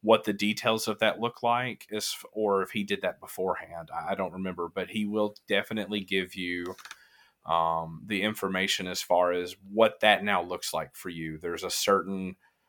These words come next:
um, discount that you get, and then I don't, uh, I think that discount's slightly more than what he allows you to discount things for.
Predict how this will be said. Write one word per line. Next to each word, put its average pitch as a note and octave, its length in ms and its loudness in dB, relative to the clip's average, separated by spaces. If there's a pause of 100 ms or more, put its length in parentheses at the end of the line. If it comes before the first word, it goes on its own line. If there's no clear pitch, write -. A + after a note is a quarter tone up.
(220)
um, E2 520 -8
discount F#2+ 840 0
that F2 560 2
you A2+ 280 2
get, G#2+ 640 4 (160)
and G2 280 0
then F#2+ 140 -2
I F#2+ 120 4
don't, G2+ 260 0 (180)
uh, C2+ 260 -8
I - 140 -10 (320)
think - 460 -2
that G#2 180 2
discount's A2 480 0
slightly G#2+ 840 2
more G#2 520 2
than G2+ 280 -2
what G2 260 0
he G#2 240 -2
allows G2 560 4
you A2 560 -2 (680)
to G#2 480 2
discount A2+ 540 2
things A2 340 0
for. A#2 500 0